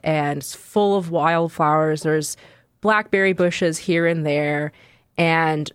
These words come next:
you can see a freshwater spring that looks as though it's receded a bit from the banks, and there's, like, mud cracking underneath this hot summer sun. And just under the shade of a berry bush, you can see a, a white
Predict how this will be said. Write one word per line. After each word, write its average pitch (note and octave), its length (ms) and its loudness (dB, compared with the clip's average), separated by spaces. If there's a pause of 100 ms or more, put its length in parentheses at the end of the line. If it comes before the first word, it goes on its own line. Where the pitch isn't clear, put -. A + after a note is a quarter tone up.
you F#3 140 -2
can F#3 120 -2
see G#3 220 -2
a F3+ 60 2
freshwater F3 520 0
spring D#3+ 440 -2
that E3 140 -2
looks D#3+ 220 -2
as D#3+ 100 -4
though D3+ 140 0
it's - 220 -8
receded B3+ 400 -2
a A#3 80 2
bit G#3 300 0
from G3 380 0
the E3 100 0
banks, G3 560 -2
and F3 160 0
there's, E3 120 0
like, D#3 140 -2
mud E3 300 -2
cracking D#3 360 -4
underneath D3+ 460 -4
this C#3+ 160 -4
hot - 240 -4
summer C#3+ 260 -8
sun. D3 380 -10 (680)
And G3 120 2
just D4 280 0
under A#3+ 200 2
the F#3 80 0
shade F3+ 320 0
of E3 100 0
a D#3+ 60 0
berry E3 320 2
bush, A3+ 400 -2 (440)
you F#3+ 120 2
can G3 140 0
see G3+ 220 0
a, E3 160 2 (240)
a E3+ 80 2
white F3 400 0